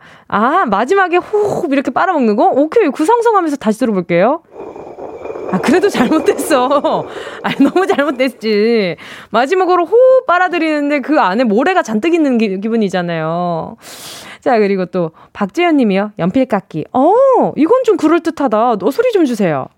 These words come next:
연필 깎기. 내 어릴 적 추억의 물건. 옆 친구가 필통에 같이 달린 거 보고 엄청 신기해했었는데.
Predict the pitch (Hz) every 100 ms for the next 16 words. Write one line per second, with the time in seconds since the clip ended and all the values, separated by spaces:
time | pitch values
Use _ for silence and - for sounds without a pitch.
0 | _ _ _ _ _ - - - - -
1 | - 190 269 - 214 - 156 156 - -
2 | - - 202 160 170 226 233 226 - 359
3 | 330 247 180 - 147 165 - - 180 -
4 | 320 294 294 - 349 359 339 214 - -
5 | 180 214 240 202 196 190 160 196 311 -
6 | 453 453 427 339 302 233 180 156 131 123